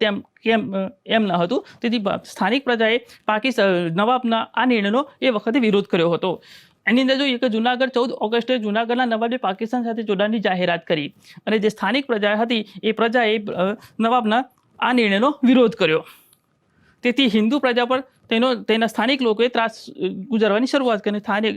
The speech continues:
જે સ્થાનિક પ્રજા હતી એ જુનાગઢ જિલ્લો છોડી, જે, જે દેશી રજવાડું હતું છોડી અને આજુબાજુના જે વિસ્તારો હતા તેમાં ચાલ્યા જતા હતા. જુનાગઢના અગિયાર, એકાવન ગામોએ ખુલ્લો બળવો કર્યો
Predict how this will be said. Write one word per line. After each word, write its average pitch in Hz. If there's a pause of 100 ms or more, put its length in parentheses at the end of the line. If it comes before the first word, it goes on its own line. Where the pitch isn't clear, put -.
(120)
જે 180
સ્થાનિક 226
પ્રજા 214
હતી 202
એ 214
જુનાગઢ 247
જિલ્લો 208
છોડી, 202 (220)
જે, 196
જે 190
દેશી 185
રજવાડું 226
હતું 196
છોડી 220 (140)
અને 220
આજુબાજુના 240
જે 226
વિસ્તારો 202
હતા 208
તેમાં 196
ચાલ્યા 165
જતા 165 (240)
હતા. 196 (840)
જુનાગઢના 269 (180)
અગિયાર, 196
એકાવન 262
ગામોએ 240
ખુલ્લો 226
બળવો 185
કર્યો 147